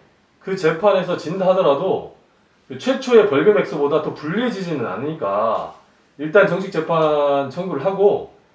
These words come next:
사선 변호인을 선임하든지 형편이 어려울 경우에 법원에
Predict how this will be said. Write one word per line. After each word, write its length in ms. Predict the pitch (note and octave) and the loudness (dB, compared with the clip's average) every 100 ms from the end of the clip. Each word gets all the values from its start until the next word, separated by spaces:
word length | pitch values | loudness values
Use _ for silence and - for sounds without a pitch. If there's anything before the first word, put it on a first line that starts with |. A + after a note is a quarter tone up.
| _ _ _ | _ _ _
사선 400 | F#3 F#3+ G#3 G3 | 0 2 2 2
변호인을 400 | F#3 F3 D#3 C#3+ | 2 2 0 0
선임하든지 680 | E3+ D#3 G3+ A3+ D#3+ - - _ _ _ _ | -2 -4 -2 -2 -4 -8 -16 _ _ _ _
형편이 460 | F3+ F3+ - G3 F#3+ | -12 -12 -2 0 2
어려울 300 | D#3+ D#3+ D#3 | 0 0 0
경우에 540 | A#2+ A#2+ B2 A2 A2 | -2 -2 -4 -4 -6
법원에 480 | F#2+ G#2+ C3 E3 G3+ | -6 -6 -2 -4 -6